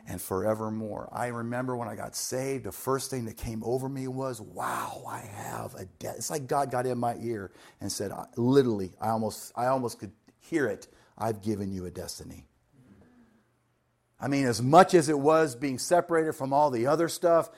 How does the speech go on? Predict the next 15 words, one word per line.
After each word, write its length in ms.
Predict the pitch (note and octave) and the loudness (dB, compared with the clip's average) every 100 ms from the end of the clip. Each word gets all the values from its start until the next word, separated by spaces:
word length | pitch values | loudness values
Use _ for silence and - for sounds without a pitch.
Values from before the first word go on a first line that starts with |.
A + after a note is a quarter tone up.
| - _ | -20 _
that 340 | G#2 C#3 F3+ - | 0 2 2 0
aspect, 520 | D3 D3+ - A#2+ G2+ - | -6 -6 -8 -10 -12 -14
"I've 160 | - - G#2 | -18 -18 -16
given 240 | B2 C3 | -14 -12
you 200 | C3 A2 | -14 -14
a 60 | F#2 | -18
destiny." 480 | - F#2 - G2+ G#2 | -18 -16 -16 -16 -12
In 40 | |
other 120 | B2+ | -10
words, 140 | A#2 C#3+ | -10 -10
"I've 160 | C#3+ | -12
given 260 | D3 B2 C3 | -14 -14 -12
you 120 | A2+ | -12
a 60 | G2 | -14
purpose. 460 | - - - - | -20 -20 -20 -20